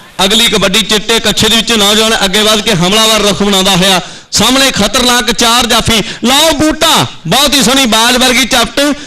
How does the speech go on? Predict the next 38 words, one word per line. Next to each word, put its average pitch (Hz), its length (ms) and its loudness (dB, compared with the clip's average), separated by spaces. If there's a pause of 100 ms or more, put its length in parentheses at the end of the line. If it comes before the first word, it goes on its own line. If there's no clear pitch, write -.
(160)
ਕਿ 240 80 0
ਬੱਗੀ 233 320 -2
ਤਿੱਤਰੀ 262 460 -2
ਕਮਾਦੋਂ 247 400 0
ਨਿਕਲੀ 240 420 0
ਤੇ 254 120 -2
ਉੱਡਦੀ 240 320 0
ਨੂੰ 240 120 2
ਬਾਜ 202 220 2
ਪੈ 208 180 0
ਗਏ। 208 220 2 (260)
ਇਹ 233 120 0
ਬੂਟਾ 240 420 0
ਬਰਗਾੜੀ 247 420 2 (100)
ਇਸ 220 120 2
ਵੇਲੇ 247 160 2
ਦੇਖ 226 180 2
ਲੈ 240 160 2
ਵੀ 247 100 0
ਕਰਤਾ 226 360 0
ਗੱਡਾ 214 300 0
ਡਈਆਂ 240 280 0
ਤੇ 220 200 0 (340)
ਟੋਨੀ 240 320 0
ਅਲੰਕਾਰ 220 460 0
ਕਬੱਡੀ 208 340 0
ਅਕੈਡਮੀ 202 380 0
ਦਾ 185 260 2 (260)
ਇਹ 208 120 0
ਹੋਣਹਾਰ 202 440 2
ਜਾਫੀ 190 320 0
ਮੇਰੇ 190 200 2
ਵੀਰੋ, 196 160 0
ਬਹੁਤ 214 280 0
ਹੀ 208 60 0
ਸੋਹਣਾ 202 260 0
ਜੱਫਾ 175 360 0 (400)
ਅੰਕ 208 420 -2